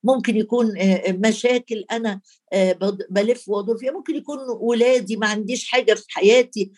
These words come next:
غير ولادي، ولادي مش، مش منتبه للي عايزه الرب مني. فصمويل جالهم برسالة واضحة جدا، قال لهم:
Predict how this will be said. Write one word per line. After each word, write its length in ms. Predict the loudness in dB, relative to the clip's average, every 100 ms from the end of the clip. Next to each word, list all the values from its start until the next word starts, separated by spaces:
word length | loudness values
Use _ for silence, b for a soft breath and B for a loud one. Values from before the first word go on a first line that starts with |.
| b 2
غير 160 | 4 6
ولادي، 440 | 6 6 4 2
ولادي 400 | -2 0 0 0
مش، 500 | -8 -10 -14 -16 -18 _ _ -8
مش 240 | -8 -8
منتبه 680 | -6 -4 -4 -2 2 4 4
للي 360 | 4 2 2
عايزه 380 | 2 0 -2 -2
الرب 320 | -4 -4 -6 -6
مني. 420 | -6 -6 -6 -8 B B B _ _
فصمويل 640 | 0 2 2 2 2 0 2
جالهم 400 | 2 4 2 2
برسالة 500 | 2 2 0 2 2
واضحة 380 | 0 -4 -10
جدا، 380 | -6 -4 0 0 -2 B B -2
قال 140 | 0 2
لهم: 240 | 0 -2